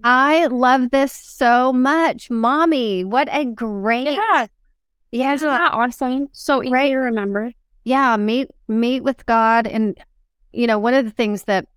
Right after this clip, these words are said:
Speaker 1: that I do, and we, we just talked about this, is that brain dump first thing in the morning. So before I can even meet with God, I've gotta dump all the stuff that's in my head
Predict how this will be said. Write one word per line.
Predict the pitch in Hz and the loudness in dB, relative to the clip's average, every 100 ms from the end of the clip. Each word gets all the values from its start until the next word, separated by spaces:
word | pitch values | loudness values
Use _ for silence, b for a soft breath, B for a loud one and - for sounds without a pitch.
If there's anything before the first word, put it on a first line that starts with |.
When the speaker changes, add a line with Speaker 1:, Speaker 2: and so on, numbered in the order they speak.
| _ _ - | _ _ -12
Speaker 1:
that | 190 208 - | -2 -2 0
I | 208 208 220 | 0 2 2
do, | 208 190 202 190 185 180 185 208 _ _ _ _ _ | -2 -2 0 0 0 0 -4 -8 _ _ _ _ _
and | 220 220 | -2 0
we, | 214 - | 0 -2
we | 202 208 | -4 -2
just | 190 185 | 0 -4
talked | - 214 - | 0 0 0
about | 190 | -2
this, | 190 196 | -2 -4
is | 190 | -2
that | 196 175 | -2 -2
brain | 196 220 | -2 0
dump | 208 170 135 | 0 -2 -4
first | - 190 | -6 -6
thing | - 180 | -4 -4
in | |
the | 175 | -2
morning. | 196 185 | -2 -2
So | 170 196 | -4 -4
before | 190 - 254 | -4 -2 2
I | 214 | 0
can | 214 214 | 0 -4
even | 190 226 180 | -2 -2 -2
meet | 220 | -2
with | 190 - | -4 -2
God, | 196 196 175 | -2 0 0
I've | - 202 | -2 -2
gotta | 214 190 | -2 -4
dump | 190 196 202 - | -4 -2 -4 -2
all | 202 180 185 185 | 0 2 2 0
the | 180 | -2
stuff | 190 - 190 185 | -6 -2 0 -2
that's | 190 - | -6 -8
in | 185 | -4
my | 175 165 | -4 -4
head | 185 190 165 170 | -4 -2 -4 -8